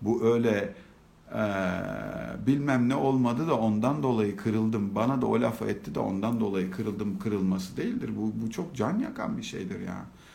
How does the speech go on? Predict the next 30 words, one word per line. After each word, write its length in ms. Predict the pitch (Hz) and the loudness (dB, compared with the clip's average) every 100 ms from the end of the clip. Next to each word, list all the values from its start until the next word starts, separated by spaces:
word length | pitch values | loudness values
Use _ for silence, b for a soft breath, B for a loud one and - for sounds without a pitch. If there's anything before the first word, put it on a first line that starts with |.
| B B | B B
Bu 100 | 110 | 0
çok 240 | 185 170 | 2 2
can 140 | 131 175 | 2 2
yakan 420 | 233 - 98 - | 0 -2 -2 -2
bir 40 | |
şeydir. 500 | - 127 - 101 92 | -2 -2 -2 -6 0
Birinin 460 | 107 120 123 156 - | 2 4 4 4 0
size 360 | 92 120 117 | -2 -4 -2
olan 340 | 165 160 151 113 | -2 0 0 -2
sevgisi 640 | - 107 107 113 - - | -2 0 0 -2 -4 -2
üstünden 640 | - - 127 123 127 170 170 B B B | -2 -4 -2 0 2 0 -4 B B B
pazarlık 600 | 90 98 101 104 151 175 | -6 -2 -2 -2 -2 -4
yapıyorsunuz 680 | 87 - 73 - - 92 - | -6 -6 -8 -6 -8 -8 -8
demektir. 480 | 92 87 - - 90 | -6 -8 -10 -10 -6
Böyle 260 | 98 98 | -4 -4
küsme 300 | - - 110 | -8 -10 -6
olmaz. 500 | 98 98 139 - - - - B B B B - | -6 -4 -4 -6 -10 -18 -20 B B B B -8
Küserek 500 | 127 185 190 185 151 | -2 2 4 2 0
birileri 360 | 147 139 135 | 0 0 0
size 300 | - 127 135 | -2 -2 -2
bir 60 | 127 | -2
şey 220 | 139 135 | -4 -2
yaptırmaya 560 | 123 - 120 110 107 - | -2 -4 -4 -2 -2 -4
kalkıyorsa 560 | 98 98 120 113 131 | -6 -6 -6 -4 -2
ve 100 | 123 | -2
siz 220 | - - | -4 -8
kabul 300 | - - - | -6 -6 -4
ediyorsanız, 680 | - - - - - - - - - - - - - | -6 -6 -8 -10 -14 -16 -18 -20 -20 -20 -20 -20 -10
orası 320 | 95 98 - | -8 -6 -8
güzel. 260 | 85 80 - | -8 -8 -10